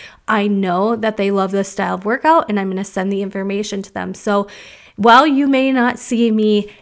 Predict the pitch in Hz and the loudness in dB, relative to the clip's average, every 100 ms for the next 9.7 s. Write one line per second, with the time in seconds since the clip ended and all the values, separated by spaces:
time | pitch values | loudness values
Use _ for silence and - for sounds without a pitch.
0 | _ 247 247 233 233 208 220 220 226 220 | _ 2 4 2 -2 -2 -2 0 -2 -4
1 | 214 233 226 - 214 214 208 208 202 196 | -4 -4 -4 0 -2 0 -4 -4 -4 -2
2 | 208 220 208 208 202 202 208 214 226 202 | -2 -2 0 0 -2 0 0 2 0 0
3 | 208 190 190 - 202 196 - 190 202 196 | -2 -2 -6 -6 -6 -6 -8 -8 -6 -4
4 | 185 180 185 226 285 285 - - - - | -4 -4 -2 -2 -4 -8 -18 -20 -16 -2
5 | 220 294 302 - - - - 233 285 - | 2 2 -2 -14 -2 -2 0 0 0 -2
6 | 320 269 247 240 226 214 233 208 - 202 | -4 0 -2 -2 -4 -4 -4 -6 -4 -4
7 | 214 208 208 208 - 214 202 220 226 220 | -2 -4 -2 -6 -4 2 4 4 2 0
8 | 202 190 190 196 196 185 175 175 185 185 | 0 0 0 -2 -2 -2 -4 -6 -6 -8
9 | - 180 175 180 190 185 175 | -8 -8 -6 -6 -6 -6 -8